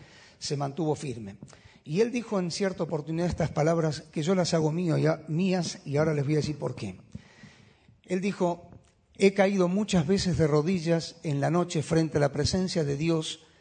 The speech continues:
reconociendo mi absoluta incapacidad para obrar y suplicando su divina intervención en medio de mi profunda debilidad". Una frase extraordinaria. ¿Por qué les digo esto? Porque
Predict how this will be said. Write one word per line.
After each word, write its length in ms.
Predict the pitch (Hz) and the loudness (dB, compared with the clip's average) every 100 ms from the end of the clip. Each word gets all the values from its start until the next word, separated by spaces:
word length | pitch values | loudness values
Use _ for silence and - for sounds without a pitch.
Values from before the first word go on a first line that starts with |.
| _ _ _ _ | _ _ _ _
reconociendo 920 | 135 147 196 202 196 175 196 190 170 | -2 2 2 2 0 0 0 0 2
mi 160 | 156 156 | 2 2
absoluta 720 | 156 - 151 165 190 196 180 - | 0 -2 -2 0 -2 -4 -6 -4
incapacidad 960 | 208 208 - 165 170 151 156 170 170 | -4 -4 -2 -2 -2 -4 -2 -2 0
para 240 | 175 143 139 | -2 2 2
obrar 540 | 156 175 143 151 - _ _ _ _ _ - | 2 0 0 -6 -12 _ _ _ _ _ -8
y 140 | 143 | -4
suplicando 720 | - 220 220 180 196 202 180 | -2 -2 -2 -2 0 0 -2
su 160 | - 160 | -2 -2
divina 340 | 151 160 180 | 0 0 0
intervención 960 | 156 160 147 143 139 - 175 156 139 147 - _ _ _ _ - _ _ _ - | 0 0 -2 0 -2 -2 0 0 0 -8 -16 _ _ _ _ -20 _ _ _ -8
en 180 | 135 156 | -4 0
medio 300 | 180 175 160 | 0 2 0
de 80 | |
mi 120 | 139 135 | 0 -2
profunda 540 | 143 131 175 170 147 | -4 -2 -2 2 4
debilidad". 520 | 131 131 127 113 92 - - - - | 4 0 0 -4 -8 -4 -4 -4 -4
Una 200 | 170 160 | -2 0
frase 540 | 175 165 170 151 - - - - _ _ _ | 2 2 2 0 -4 -20 -20 -20 _ _ _
extraordinaria. 840 | 139 131 - 143 143 143 107 98 - - - - - - _ _ _ _ | -6 -6 -2 0 2 2 0 -6 -12 -20 -20 -20 -20 -20 _ _ _ _
¿Por 160 | 180 175 | 0 0
qué 80 | 285 | 0
les 140 | 220 | 0
digo 220 | 185 175 | 2 2
esto? 280 | 139 - 135 | 2 -2 0
Porque 600 | 170 160 180 160 - - | 2 4 2 2 -2 -18